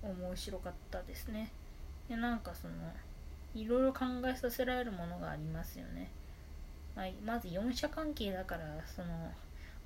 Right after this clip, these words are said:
本が一冊売れたところの取り分がとか考え、考えると、うーん、みたいな。儲からないな、みたいな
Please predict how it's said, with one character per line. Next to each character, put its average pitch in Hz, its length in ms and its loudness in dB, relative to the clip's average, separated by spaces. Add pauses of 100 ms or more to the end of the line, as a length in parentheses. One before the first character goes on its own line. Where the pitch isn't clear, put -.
本 302 160 6
が 202 100 6
一 175 80 -2
冊 208 300 -2
売 208 80 2
れ 240 80 2
た 254 100 -4
と 247 160 -2
こ 254 120 6
ろ 254 80 6
の 247 120 2
取 233 240 2
り 285 40 2
分 214 300 2
が 175 200 2
と - 100 -6
か - 80 -6
考 - 220 -6
え、 185 260 -4 (120)
考 208 80 -4 (300)
え 185 60 -2
る 180 80 -4
と、 190 140 -2
う - 20 -2
ー - 40 -4
ん、 202 580 0
み 175 80 -6
た - 120 -6
い - 20 -4 (2500)
な。 175 60 0
儲 165 140 0
か 170 140 0
ら 196 120 0
な 220 120 0
い 180 100 2
な、 202 380 4
み 233 80 4
た - 80 -4
い - 40 -4
な - 40 -8